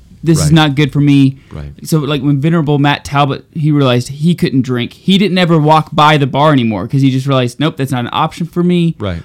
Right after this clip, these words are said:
Speaker 1: Um, I'm not even gonna entertain that idea."
Speaker 2: Right. And there are ways to do that. So, I mean, that Saint Thomas is, is, uh, keen here to make a distinction between, let's say, continence and the virtue.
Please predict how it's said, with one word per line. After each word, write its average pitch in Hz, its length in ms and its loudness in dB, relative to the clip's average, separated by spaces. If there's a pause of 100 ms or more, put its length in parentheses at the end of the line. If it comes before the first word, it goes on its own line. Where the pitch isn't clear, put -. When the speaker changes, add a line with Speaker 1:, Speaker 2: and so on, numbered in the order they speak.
Speaker 1:
Um, 131 420 2 (100)
I'm 139 120 2
not 139 180 0
even 139 120 2
gonna 127 180 -2
entertain 135 600 -2
that 120 160 -2
idea." 104 600 -6 (100)
Speaker 2:
Right. 107 240 -4 (220)
And 208 80 0
there 262 80 4
are - 40 4
ways 190 240 4
to 156 280 -2
do 165 100 2
that. 101 220 -2
So, 135 560 4
I 160 60 0
mean, 160 100 2
that 214 200 2 (800)
Saint 156 240 -2
Thomas 156 400 0
is, 113 340 -2
is, 101 440 -8
uh, 90 400 -8 (100)
keen 208 260 -4
here 98 180 -2
to 110 100 -6
make 107 180 -4
a 113 40 -6
distinction 113 460 -6
between, 101 340 -8
let's 90 180 -10
say, 92 100 -6
continence 98 760 -6
and 95 200 -8
the 90 60 -8
virtue. 73 500 -12